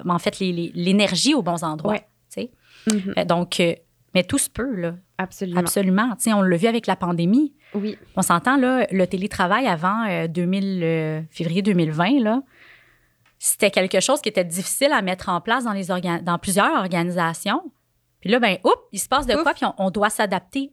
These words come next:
Speaker 1: rapidement.
Speaker 2: Mm-hmm.
Speaker 1: Et là, c'est difficile pour les gens de retourner
Speaker 2: Oui.
Speaker 1: dans les bureaux.
Speaker 2: <laughs>
Speaker 1: Pour la plupart, en
Speaker 2: Oui.
Speaker 1: tout cas de ce que j'ai lu, euh, récemment,
Speaker 2: Mm-hmm.
Speaker 1: une majorité de gens préfèrent le travail hybride ou carrément le télétravail.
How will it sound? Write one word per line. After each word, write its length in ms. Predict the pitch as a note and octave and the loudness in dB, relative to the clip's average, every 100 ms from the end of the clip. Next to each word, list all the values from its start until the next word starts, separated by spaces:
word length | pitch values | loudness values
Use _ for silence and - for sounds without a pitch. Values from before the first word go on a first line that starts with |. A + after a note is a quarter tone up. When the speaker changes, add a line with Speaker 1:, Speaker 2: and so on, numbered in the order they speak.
| - - | -6 -4
Speaker 1:
rapidement. 500 | B3 - F#3+ G3 - - | -4 -2 -2 -2 -4 -4
Speaker 2:
Mm-hmm. 240 | A#3+ C4 - _ _ | -4 -4 -8 _ _
Speaker 1:
Et 140 | G3+ F#3 | 2 4
là, 260 | F#3 F#3+ - _ _ _ _ | 4 4 0 _ _ _ _
c'est 160 | - | -12
difficile 440 | F3+ F#3+ - C4+ E4 | -8 -4 -2 0 0
pour 100 | A3+ | 0
les 120 | G#3 | 0
gens 140 | F#3 C4+ | 2 2
de 80 | A3 | 2
retourner 600 | E3 F3+ F#3 D#3+ F#3+ F#4+ - - | 2 0 0 -8 -6 -6 -10 -6
Speaker 2:
Oui. 180 | A#3+ A#3+ | -4 -2
Speaker 1:
dans 120 | F3+ | 0
les 100 | F3 | 0
bureaux. 300 | E3 E3 E3+ G3 - A#3 | -2 -2 0 -2 -2 -2
Speaker 2:
<laughs> 840 | C4+ - - - - - _ _ | -2 -4 -20 -20 -20 -20 _ _
Speaker 1:
Pour 120 | G3 | 2
la 100 | G3 | 2
plupart, 560 | - F3 A3 D4+ C4 F3+ | 0 -2 0 0 -2 -6
en 40 | |
Speaker 2:
Oui. 80 | G#3+ | -6
Speaker 1:
tout 60 | A#3+ | -2
cas 80 | G#3+ | -2
de 80 | F#3+ | -2
ce 80 | |
que 100 | - | -4
j'ai 140 | F3+ F3+ F3+ | -2 -2 -2
lu, 260 | A3+ B3 | -2 0
euh, 140 | F#3+ E3+ | 0 0
récemment, 500 | B3+ B3+ E3 E3+ C4+ | 0 0 2 2 0
Speaker 2:
Mm-hmm. 200 | C4 A#3+ - | -4 -10 -8
Speaker 1:
une 60 | F3 | -2
majorité 440 | F3 E3+ F3+ - F#3+ | 0 2 0 -2 -2
de 40 | |
gens 180 | D#3+ B3+ | 0 0
préfèrent 380 | - F#3 F#3 F#3+ | -2 -2 -2 -2
le 80 | |
travail 300 | E3+ E3+ E3 E3 | -4 -4 -4 -4
hybride 340 | D#3+ F3 A#3 | -6 -4 -4
ou 40 | F#3+ | -6
carrément 480 | - G3 F3 D#3 A3 | 0 0 0 -2 -4
le 60 | |
télétravail. 800 | A3 E3 D#3+ D#3+ G3 E4+ C4 E3 | -4 -8 -6 -4 0 0 -2 -6